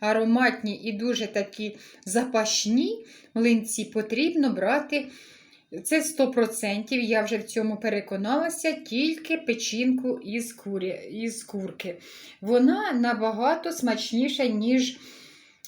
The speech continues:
теляча або свиняча. Коротше кажучи, приступаємо до виконання, роб-, до виконання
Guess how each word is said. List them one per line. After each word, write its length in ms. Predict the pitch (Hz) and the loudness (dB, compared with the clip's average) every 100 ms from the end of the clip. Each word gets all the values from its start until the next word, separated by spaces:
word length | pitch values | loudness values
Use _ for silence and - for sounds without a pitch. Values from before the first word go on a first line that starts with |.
| - | -4
теляча 760 | - 240 226 247 311 - 320 311 | 4 4 6 4 4 2 2 2
або 800 | 202 208 175 196 240 294 320 311 294 - _ _ - | 0 -2 -2 -2 2 4 2 0 -4 -12 _ _ -12
свиняча. 760 | - 240 262 202 170 - 175 180 - - - - - | -4 2 2 2 -2 -10 -10 -14 -20 -20 -20 -20 -2
Коротше 420 | 349 466 466 262 | 4 4 4 0
кажучи, 640 | 262 208 233 370 - 427 466 - | 0 -2 -2 -4 -4 -2 -2 -2
приступаємо 920 | 269 277 269 247 - 233 285 349 392 359 | 0 2 2 -2 -2 0 0 0 -2 -4
до 240 | 214 285 | 0 2
виконання, 880 | 277 254 - 208 202 262 311 311 311 311 - - - - _ _ _ _ _ _ _ _ _ 196 | 2 -2 -2 -4 -2 0 0 0 -4 -6 -18 -20 -20 -20 _ _ _ _ _ _ _ _ _ 0
роб-, 500 | 254 220 - 208 190 | 2 2 0 -6 0
до 120 | 311 | 0
виконання 1000 | 320 - 233 220 247 302 311 285 277 | 0 -2 -2 2 2 2 4 4 2